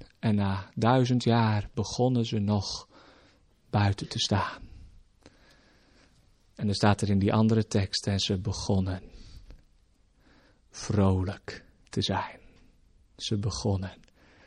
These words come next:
en ze begonnen en na tienduizend jaar begonnen ze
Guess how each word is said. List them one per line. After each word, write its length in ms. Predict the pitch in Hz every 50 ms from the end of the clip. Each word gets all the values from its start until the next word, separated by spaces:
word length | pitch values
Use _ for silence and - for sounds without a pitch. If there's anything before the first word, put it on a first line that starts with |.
| - _ _ _ _ _ _
en 200 | - 113 101 98
ze 140 | - - 98
begonnen 580 | 98 98 - - - 101 95 90 98 95 92
en 140 | 98 98 98
na 340 | 101 98 95 90 92 92 - - - - - - - - - _ -
tienduizend 920 | - 110 101 98 98 95 92 95 98 95 92 95 92 - - 101 92 -
jaar 560 | - 95 92 87 90 92 95 95 - - - -
begonnen 640 | - 120 113 98 - - - 110 101 98 95 95 95
ze 240 | - - 104 98